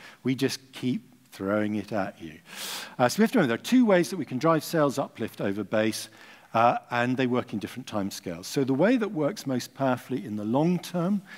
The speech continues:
as I've argued, is brand building. So that's the creation of these emotional associations, these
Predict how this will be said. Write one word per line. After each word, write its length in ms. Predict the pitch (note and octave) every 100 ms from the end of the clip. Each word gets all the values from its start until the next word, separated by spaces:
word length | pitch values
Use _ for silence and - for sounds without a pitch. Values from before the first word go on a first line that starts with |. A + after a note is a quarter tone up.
| - -
as 160 | B2 B2+
I've 160 | A#2 B2+
argued, 460 | C#3 C#3+ D3 C#3
is 220 | A#3 A2+
brand 460 | - - C3 C#3+ C#3+
building. 420 | C#3 C#3 C#3+ G#3 - - -
So 120 | -
that's 220 | A2+ -
the 100 | -
creation 560 | A#2+ - B2 D3 - D#3+
of 80 | A#2+
these 220 | A2 G#2
emotional 720 | F#3+ G#2+ A#2+ C#3+ - - C3+
associations, 800 | B2 - B2 - C3 A#2+ - B2
these 140 | G#2